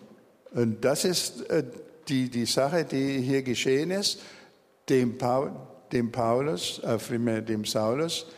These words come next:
ist Christus erschienen in der Herrlichkeit Gottes. Das Licht umstrahlt ihn. Und er wird angeredet, „Saul, warum verfolgst du mich?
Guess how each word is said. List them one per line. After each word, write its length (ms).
ist 340
Christus 540
erschienen 640
in 440
der 200
Herrlichkeit 1300
Gottes. 680
Das 300
Licht 440
umstrahlt 840
ihn. 220
Und 440
er 200
wird 360
angeredet, 1000
„Saul, 800
warum 340
verfolgst 800
du 80
mich? 360